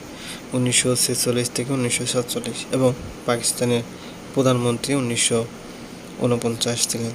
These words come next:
তিনি গণতন্ত্রের মানসপুত্র হিসেবে খ্যাত। নবাব আব্দুল লতিফ আঠারোশো তেষট্টি সালে মোহামেডান লিটারেরি সোসাইটি প্রতিষ্ঠা করেন। তিনি বাংলার মুসলমানদের মধ্যে আধুনিক শিক্ষা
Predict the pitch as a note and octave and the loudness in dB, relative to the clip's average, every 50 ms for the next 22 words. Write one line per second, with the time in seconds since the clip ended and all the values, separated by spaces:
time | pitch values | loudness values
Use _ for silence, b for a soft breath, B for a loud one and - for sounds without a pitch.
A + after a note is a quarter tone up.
0 | B2 - - - - C3 C3 B2 A#2+ - - - - B2+ A#2 B2 A#2 A#2 A#2+ A#2 | -8 -12 -8 -2 0 2 4 2 2 0 -4 -6 -4 -2 0 2 4 4 4 2
1 | - A#2 A#2 A#2 A2+ - B2+ C3+ D3+ - B B B B B B B - - - | 2 2 0 0 0 0 0 -2 -2 -4 B B B B B B B -12 -4 0
2 | B2 A#2 A#2 A#2 A#2+ A2+ - - - A#2 A#2 - - B2 A#2 A2+ - A#2 A#2 A#2 | 4 4 6 6 4 2 0 -2 -4 -4 -2 0 0 0 2 0 0 0 -2 -2
3 | A#2 A#2+ A2 - B2+ B2 A#2+ - - - - - - B B B B B B B | -2 -4 -4 -4 -6 -6 -6 -8 -10 -12 -12 -14 -14 B B B B B B B
4 | B B B B B - - - C3 B2+ C3+ C#3 C3+ B2+ C#3+ B B B B B | B B B B B -10 -6 0 4 6 8 8 8 6 6 B B B B B
5 | B - - - C#3+ B2+ A#2+ A#2+ A#2 A#2+ - B2+ A#2 A#2+ A#2+ A#2+ A#2+ - B2+ B2+ | B -14 -8 -4 0 0 0 0 0 -2 -4 -2 0 2 2 2 2 2 0 -2
6 | - - A#2+ A#2+ A#2 A2+ - A#2+ A2+ A#2 - - A#2+ A#2+ A#2+ - - A#2+ A2+ - | -2 -2 0 2 2 2 2 0 -2 0 -2 -2 -2 -4 -4 -2 0 0 0 0
7 | - A#2+ A#2 - - B2 B2 A#2 A#2+ C3 D3+ D3+ B B B B B B B - | -2 -2 -4 -4 -4 -2 -2 0 0 -2 -2 -4 B B B B B B B -12
8 | - - B2 B2 A#2+ A#2 A#2+ A#2+ A#2+ A#2 A#2 A#2 A#2 A#2 A#2 A#2 A2+ - A#2 A#2 | -6 -2 0 2 2 2 2 2 4 4 4 2 2 0 -2 -2 -4 -4 -6 -6
9 | - - B2 A#2+ A#2+ - B2 A#2+ A#2+ A#2+ A#2+ A#2+ A#2 A#2 B2 - - - A#2+ A#2+ | -4 -2 -2 0 2 4 4 4 4 2 2 0 -2 -2 -2 0 0 0 0 0
10 | - A#2+ A#2 - - - - - A2+ A#2+ A#2 - - A#2 A2+ - A#2+ A#2+ B2 - | 0 0 -2 -2 -4 -4 -2 0 0 0 -2 -2 -4 -4 -4 -6 -8 -8 -10 -12
11 | - B B B B B B B B B B B B B B B B B B B | -14 B B B B B B B B B B B B B B B B B B B
12 | B B - - - - C#3+ D3 C3+ C3 B2+ B2+ B2+ B2+ B2+ B2+ A#2+ A#2+ A#2+ - | B B -14 -10 -4 0 2 4 6 6 8 8 8 8 6 6 4 2 2 2
13 | C#3 C3 C3 C3 C3 C3+ C3 C3+ C3+ B2+ B2+ A#2+ A#2 A#2 A#2 A2 - B2+ B2 A#2 | 0 0 0 0 0 0 0 0 0 0 0 0 0 0 -2 -2 0 0 2 2
14 | A#2+ A#2 A#2+ A#2 - - - A2+ - - - B2 A#2+ B2+ | 2 2 2 2 2 0 0 0 -2 -2 0 0 0 0